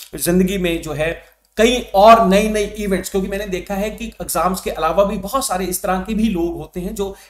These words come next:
नए नए events को जानने के बड़े इच्छुक हैं, तो वहां तक भी जरूर share किया कीजिए।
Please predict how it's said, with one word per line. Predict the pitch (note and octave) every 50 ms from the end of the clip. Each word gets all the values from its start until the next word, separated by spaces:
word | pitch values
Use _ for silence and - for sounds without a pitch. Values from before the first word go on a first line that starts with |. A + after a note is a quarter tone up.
| - F3+
नए | F3 F#3+ G3+
नए | G3 G3 G3 -
events | - F3+ E3+ D#3+ E3 E3 E3 -
को | - - F3+ F#3 F3+ - - D3+
जानने | C#3 C#3+ C#3 D3 D3
के | - G#3 G3
बड़े | F3+ D#3+ F#3 F#3+ F#3 -
इच्छुक | - - - - - -
हैं, | A#2+ -
तो | - -
वहां | F3 E3+ F#3+ A3
तक | G#3+ - - -
भी | A#3+ A#3
जरूर | F#3 - F3 G#3+ A3+ G#3+
share | - F#3 F#3+ F#3+ F#3
किया | F#3 F#3+ F#3
कीजिए। | F#3 F#3 G3 F#3 - B3+